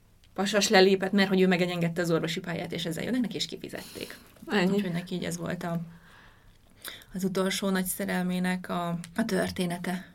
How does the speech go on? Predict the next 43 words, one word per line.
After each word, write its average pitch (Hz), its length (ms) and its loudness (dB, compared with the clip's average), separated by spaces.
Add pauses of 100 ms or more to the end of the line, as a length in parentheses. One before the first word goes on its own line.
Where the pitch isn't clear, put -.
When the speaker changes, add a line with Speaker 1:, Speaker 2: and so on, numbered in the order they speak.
Speaker 2:
De 180 160 -4
a - 60 -4
férjet 175 440 -2
ne 175 80 -8 (100)
felejtsük - 460 -10
ki. - 200 -10
Speaker 1:
Ú, 254 280 -2
a 180 40 -12
férje, 185 420 2 (200)
igen. 185 300 -2
<laughs> 247 140 10 (1400)
Öm, 202 760 2 (580)
hát 214 240 -4
a 208 40 -2
férjét, 190 640 -2
azt 185 160 -4
ugye 190 160 2
a 196 80 -4
könyveknek 185 580 -2
köszönheti. 180 420 -6
Na, 220 100 2
és 208 140 2
ez 214 120 2
a 190 200 2 (320)
következő 190 720 -2
ilyen 180 220 0
nagy, 180 340 0
hát 196 140 -8
az 196 100 -2
első 202 220 2
számú 190 320 -4
ilyen 180 120 -2
nagy 185 120 -2
szenvedély 175 640 -4 (120)
tárgya, 190 500 0
ami 190 280 0 (140)
az 202 120 -8
ő 202 80 -2
életében 185 360 -4
volt, 185 160 -8
ugye 185 100 -6
ez 170 60 -8
a 170 40 -8